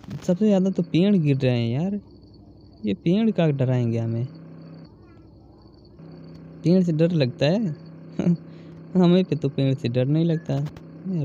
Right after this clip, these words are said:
पेड़ से क्या डरना है, कितना भी गिरा दो, लेकिन देह पे मत गिराना भाई। देह पे गिराओगे तो पूरा ही शमशान घाट चले जाएंगे, लेकिन पेड़ पे नहीं गिरेगा हमें।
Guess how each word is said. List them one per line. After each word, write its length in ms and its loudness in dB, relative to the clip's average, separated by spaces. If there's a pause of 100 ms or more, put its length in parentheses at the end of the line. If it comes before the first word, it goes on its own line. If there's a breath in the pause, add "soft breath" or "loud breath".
(120)
पेड़ 200 0
से 160 -8
क्या 180 -2
डरना 300 -2
है, 160 -6 (920)
कितना 340 0
भी 320 2
गिरा 380 0
दो, 200 -2 (500)
लेकिन 360 0
देह 360 2
पे 100 0
मत 240 -4
गिराना 360 -4
भाई। 260 -4 (720 loud breath)
देह 220 2
पे 120 6
गिराओगे 460 6
तो 160 -2
पूरा 260 2
ही 200 0
शमशान 500 -2
घाट 220 -2
चले 300 -2
जाएंगे, 420 -4 (1000 loud breath)
लेकिन 300 -6
पेड़ 260 -4
पे 140 -6
नहीं 260 -2
गिरेगा 400 -2
हमें। 240 -2